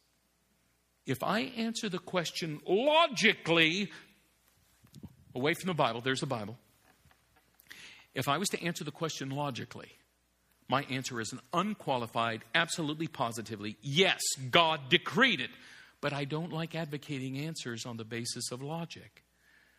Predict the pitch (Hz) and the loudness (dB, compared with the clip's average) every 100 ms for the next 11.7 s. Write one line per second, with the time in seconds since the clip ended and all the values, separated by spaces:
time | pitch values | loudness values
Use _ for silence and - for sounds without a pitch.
0 | _ _ - 135 127 - - 147 214 233 | _ _ -4 -2 -2 -4 -2 -2 0 -2
1 | 208 190 170 175 165 147 139 - 160 147 | -2 -2 -4 -4 -4 -4 -6 -8 -6 -6
2 | 135 131 143 127 123 151 151 185 208 185 | -6 -8 -8 -10 -8 -6 -4 -4 -6 -6
3 | 165 170 160 151 151 151 127 131 - 160 | -8 -8 -6 -4 -4 -6 -8 -6 -6 -6
4 | 143 - 110 101 98 104 - - - - | -8 -10 -12 -12 -12 -10 -12 -14 -20 -20
5 | - _ 131 117 117 117 123 135 190 - | -20 _ -4 -2 -2 -4 -4 -2 0 0
6 | - - 127 - 151 175 - 156 135 - | -4 -4 -4 -4 -4 -6 -8 -6 -6 -6
7 | 123 120 117 135 117 110 113 127 143 127 | -6 -6 -6 -6 -6 -6 -8 -6 -6 -6
8 | 117 - 110 104 120 123 135 139 135 - | -8 -6 -8 -6 -8 -6 -6 -6 -8 -6
9 | 117 98 - - 120 120 - 110 120 120 | -8 -6 -8 -8 -8 -10 -12 -10 -8 -8
10 | 120 113 117 120 - - 120 117 - 135 | -8 -8 -10 -10 -8 -6 -8 -10 -14 -16
11 | _ 120 107 104 - 110 | _ -12 -10 -12 -10 -10